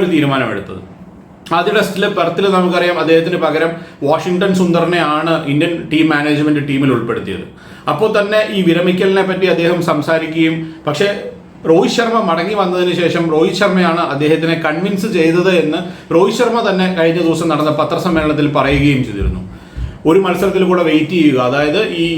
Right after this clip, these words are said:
അഡ്ലേഡിൽ നടന്ന പിങ്ക് ബോൾ ടെസ്റ്റിനും കൂടെ വെയിറ്റ് ചെയ്യാനായിട്ട് രോഹിത് ശർമ്മയാണ്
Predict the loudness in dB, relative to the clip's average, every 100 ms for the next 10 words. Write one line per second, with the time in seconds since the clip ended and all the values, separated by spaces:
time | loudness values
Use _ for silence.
0 | -6 -6 -4 0 2 2 0 0 0 -2
1 | -2 0 0 0 -2 -2 0 2 4 4
2 | 2 2 0 2 0 0 2 2 2 2
3 | 0 0 0